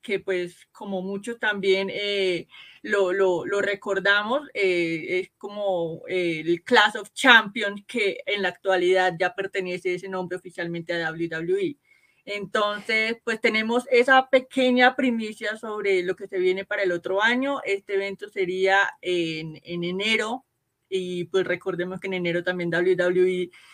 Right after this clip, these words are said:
tiene, pues, un, un, un pay-per-view especial para arrancar el año, así que, pues, ahí está. Ahí está, van a empezar con toda esta guerra de empresas, así que ahí tenemos la noticia.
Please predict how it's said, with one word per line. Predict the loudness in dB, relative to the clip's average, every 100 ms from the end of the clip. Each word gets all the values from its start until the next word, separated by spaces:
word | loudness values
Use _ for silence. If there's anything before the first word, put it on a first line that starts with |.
| _ -2
tiene, | 0 2 0 0 0 -2
pues, | -2 -2 -2
un, | -4 -4 -2
un, | -2 -2
un | -2 -2 -2 -4 -2
pay-per-view | 2 4 4 2 2 -2
especial | 0 -6 0 2 2
para | 4 2
arrancar | 2 -4 -6 -4
el | 0
año, | 0 0 -2
así | -4 -12
que, | -2 0 0
pues, | -2 -2
ahí | -2 -2
está. | 0 0 0 _ -6
Ahí | -2 0
está, | 0 4 4 6
van | 2 2
a |
empezar | 0 0 2 2 2
con | -4 -6 0
toda | 2 2
esta | 0 -2
guerra | 0 0 0
de | 0
empresas, | -2 -4 -6 -10 -14
así | -14 -12 -12
que | -4 -4 -4 _ _ _ _ -2
ahí | 0 2
tenemos | 0 0 0
la | 0 0
noticia. | -2 -8 -12